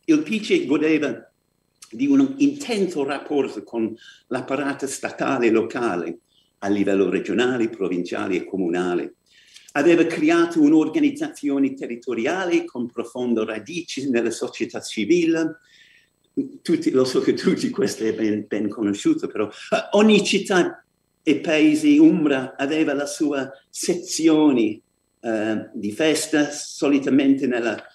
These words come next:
eh, piazza principale e di fronte alla chiesa, attraverso il suo controllo, ehm, sulle nomine e l'assegnazione di denaro pubblico, aveva istituito u-, una serie di organismi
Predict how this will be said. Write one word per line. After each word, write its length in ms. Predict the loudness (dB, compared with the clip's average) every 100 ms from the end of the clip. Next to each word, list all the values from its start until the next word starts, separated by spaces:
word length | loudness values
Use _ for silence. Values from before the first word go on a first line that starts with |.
| _
eh, 420 | -6 -4 -4 -6 -10
piazza 420 | -4 -4 -4 -10
principale 1000 | -4 -2 -2 -6 -6 -4 -2 -2 -4 -12 _
e 140 | -4
di 120 | -2
fronte 420 | -2 0 0 0 -2
alla 200 | -2 -2
chiesa, 560 | 0 2 2 2 -2 -6 _ _
attraverso 720 | -8 -2 0 2 2 2 4
il 160 | 4
suo 340 | 2 2 2 -2
controllo, 1080 | -4 -4 -6 _ -8 -6 -2 -2 -2 -4 -8
ehm, 320 | -10 -6 -6 -6
sulle 420 | 0 4 4 6
nomine 680 | 4 6 6 4 4 -4 -10 _ _ _ _ _
e 560 | 0 2 2 0 -4 -10
l'assegnazione 1120 | -10 -2 2 2 2 -2 -4 0 4 2 0
di 260 | -6 -10 -12
denaro 680 | -2 2 2 2 0 0
pubblico, 760 | -2 -4 -2 -2 -2 -2 -4 -6 _ _ _ -6
aveva 320 | -2 0 0 0
istituito 960 | -2 -4 -8 -8 -8 -8 -4 -4 -2 0
u-, 200 | 0 2
una 260 | 0 0
serie 480 | -4 -6 -4 0 -2
di 200 | -2 -6
organismi 880 | -4 -6 -4 2 4 4 0 -6 -6